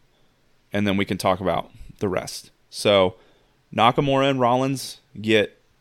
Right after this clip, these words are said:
added to Money in the Bank. Um, we had two debuts and one future debut in Shotzi, Tegan Knox, and Toni Storm. And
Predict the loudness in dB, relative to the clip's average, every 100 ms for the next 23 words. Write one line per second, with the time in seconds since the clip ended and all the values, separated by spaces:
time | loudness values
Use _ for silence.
0 | 4 6 6 4 2 2 2 2 0 0
1 | 0 0 0 -2 -10 _ _ _ _ _
2 | _ _ _ 0 4 4 2 -4 -12 -18
3 | _ _ -4 0 2 4 4 2 -4 _
4 | _ _ _ _ _ _ _ _ -6 0
5 | 4 6 6 4 4 4 2 0 0 0
6 | 0 0 -2 -2 -4 -2 2 2 2 2
7 | 0 0 -4 -2 2 2 2 -2 -2 -4
8 | _ _ _ _ _ _ _ _ 0 2
9 | 4 4 4 4 2 -2 -14 -12 -4 -2
10 | -2 -2 0 0 0 0 0 0 -4 _
11 | _ _ _ _ _ _ _ _ _ _
12 | _ _ _ -4 0 0 0 0 0 -4